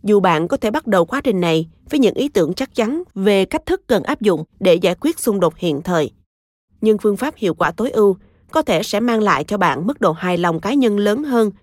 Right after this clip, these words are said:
và sự hòa hợp lâu dài hơn so với mục tiêu ban đầu. Để những phương pháp này có thể giải phóng bạn khỏi những thói quen đã được trui rèn suốt nhiều năm, dù có cố ý hay không, bạn sẽ cần thực hành chúng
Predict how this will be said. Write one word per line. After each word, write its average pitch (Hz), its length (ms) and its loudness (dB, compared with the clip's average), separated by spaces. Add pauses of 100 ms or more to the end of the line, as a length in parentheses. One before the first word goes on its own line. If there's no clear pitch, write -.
(200)
và 196 200 2
sự 175 220 -2
hòa 185 160 -2
hợp 175 280 -4
lâu 220 200 0
dài 180 280 0
hơn 202 260 0 (280)
so 196 220 -2
với 208 300 0
mục 247 240 -2
tiêu 190 180 2
ban 175 260 0
đầu. 143 240 -2 (1500)
Để 196 180 6
những 220 200 4
phương 226 200 2
pháp 277 180 -2
này 180 260 2
có 269 100 -4
thể 202 120 0
giải 170 240 0
phóng 247 220 -4
bạn 170 280 2
khỏi 180 160 -2
những 202 200 0
thói 277 180 -2
quen 202 320 2
đã 180 100 2
được 196 240 0
trui 208 180 4
rèn 175 280 2
suốt 277 240 -4
nhiều 185 160 4
năm, 202 260 2 (460)
dù 196 280 6
có 233 200 0
cố 262 200 2
ý 240 200 2
hay 254 160 0
không, 208 280 -2 (500)
bạn 185 180 2
sẽ 262 140 -4
cần 196 200 0
thực 170 180 -6
hành 170 160 -2
chúng 196 300 0